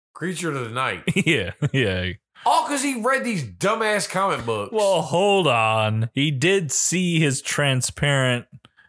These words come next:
Speaker 2: reflection in the mirror.
Speaker 1: But you know what, though? Like,
Speaker 2: I
Speaker 1: hold
Speaker 2: mean,
Speaker 1: on.
Speaker 2: that's crazy.
Speaker 1: Hold on, time out. We skipped a shitload.
Speaker 2: What do
Speaker 1: Like,
Speaker 2: you
Speaker 1: we s-,
Speaker 2: mean?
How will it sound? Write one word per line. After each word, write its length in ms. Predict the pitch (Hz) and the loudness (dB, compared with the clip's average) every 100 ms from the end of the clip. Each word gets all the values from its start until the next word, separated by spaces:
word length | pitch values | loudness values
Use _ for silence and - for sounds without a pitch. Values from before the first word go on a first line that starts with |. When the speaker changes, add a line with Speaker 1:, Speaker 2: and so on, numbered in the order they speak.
| _ | _
Speaker 2:
reflection 680 | 120 117 - 135 123 - 107 | -2 0 2 2 2 0 0
in 120 | 104 107 | 0 0
the 80 | |
mirror. 540 | 107 104 95 90 92 104 _ _ _ _ | 0 -2 -4 -6 -8 -10 _ _ _ _
Speaker 1:
But 220 | 131 156 156 | -4 -4 -2
you 80 | |
know 120 | 175 202 | -4 -2
what, 200 | 202 185 | -2 -2
though? 240 | 190 185 | 0 0
Like, 300 | 156 135 113 - | -2 -2 -4 -2
Speaker 2:
I 40 | 127 | 0
Speaker 1:
hold 40 | |
Speaker 2:
mean, 80 | 156 | 2
Speaker 1:
on. 40 | 156 | 2
Speaker 2:
that's 200 | 247 - | 2 0
crazy. 480 | - - 151 107 98 | -2 0 2 0 -2
Speaker 1:
Hold 120 | 151 | -2
on, 140 | 98 | -4
time 260 | - 156 135 | -2 -2 -2
out. 240 | 98 82 | -4 -4
We 120 | 143 | -6
skipped 520 | 208 - 160 135 - - _ | -4 -4 -4 -4 -8 -20 _
a 60 | 104 | -10
shitload. 760 | - - 120 90 90 80 78 73 _ | -8 -6 -8 -6 -6 -6 -8 -16 _
Speaker 2:
What 100 | - | -4
do 40 | 392 | -2
Speaker 1:
Like, 0 | |
Speaker 2:
you 60 | |
Speaker 1:
we 200 | 392 427 359 | 0 2 2
s-, 80 | |
Speaker 2:
mean? 100 | 113 | 0